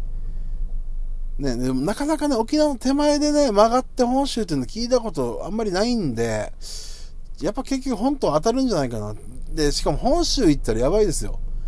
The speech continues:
ね、あの、金曜日か？あ、今日が、えー、日曜日。金曜日には確か、あれなんですよ。あの、九百十五ヘクトパスカルなんですよね、台風が。ね、これやばくないですか？あー、あとね、台風っていうのは、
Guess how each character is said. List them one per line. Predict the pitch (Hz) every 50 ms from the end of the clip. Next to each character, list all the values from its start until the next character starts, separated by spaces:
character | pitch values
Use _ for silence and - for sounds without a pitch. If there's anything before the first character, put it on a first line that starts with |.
| - - - - - - - - - - - -
ね、 | 170 180 185 165 131 -
あ | - - 135 131
の、 | 127 123 123
金 | - - 214 240 269
曜 | 285 302 302
日 | 226 147
か？ | - - - 151 165 - -
あ、 | - 120 127 123 123 123 110
今 | - 175 170 165 151 139
日 | 127
が、 | 139 175 208 202 185 - - - - -
え | 123 123 120 117 117 117 113
ー、 |
日 | 117 120 117 - 123
曜 | 113 107
日。 | 104 107 - - - - - - -
金 | - 220 254 277 294
曜 | 302 320 320 320
日 | 277 208
に | 160 135 123
は | 113 113 117 - - - 123
確 | - 139 135 - - - - - - - -
か、 | 131 123 120 110 90 - - -
あ | - 156
れ | 190 240
な | 269 247
ん |
で | 180
す | - - - 104
よ。 | - - 110
あ |
の、 | 101 98 92 - - - - - - - - - - - - - -
九 | - 247 294
百 | 294 262 202 147 131
十 | 120 120 147 175
五 | 185 190 185
ヘ | 185 190
ク | - -
ト | - 196
パ | - 185
ス | - -
カ | - 135
ル | 117
な | 110
ん | 92
で | -
す | - -
よ | 85
ね、 | 107 - -
台 | - 127 117 107
風 | 98 101 98 90
が。 | 85 82 - - - - - - - - - - - - - - - - - - - - - - - -
ね、 | 123 135 139 127 - -
こ | - 123
れ | 113
や | 110 120 143
ば | 143 175 -
く | - - 233
な | 240
い | 202
で | 139
す | - -
か？ | - - - 123 123 123 120 120 117 113 113
あ |
ー、 | 120
あ | 117
と | - - 120
ね、 | 123 117 110
台 | - 185 214 233
風 | 226 254 254 240
っ |
て | - - 131
い | 127
う |
の | 117 110 107
は、 | 107 104 101 -